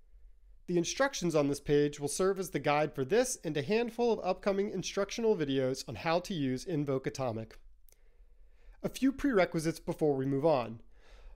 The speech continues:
You'll want to make sure that you have permission to run these tests. You'll want to set up a non-production or lab environment in which to run these tests.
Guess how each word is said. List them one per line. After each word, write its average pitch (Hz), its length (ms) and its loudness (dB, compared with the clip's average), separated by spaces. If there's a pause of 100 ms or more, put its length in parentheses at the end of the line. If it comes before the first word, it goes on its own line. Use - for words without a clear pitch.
(180)
You'll 160 140 2
want 254 160 4
to 285 80 0
make 254 180 2
sure 190 240 4
that 156 220 -4
you 170 80 4
have 156 240 2
permission 208 400 0
to 220 80 2
run 175 180 4
these 170 220 2
tests. - 640 -2 (640)
You'll 156 140 -2
want 220 160 2
to 233 60 0
set 196 200 4
up 170 120 2
a 147 60 2
non-production 190 840 2
or 151 100 -2
lab 185 340 4
environment 135 680 2
in 135 160 -4
which 214 220 2
to 160 100 2
run 123 180 2
these 113 220 -2
tests. - 560 -4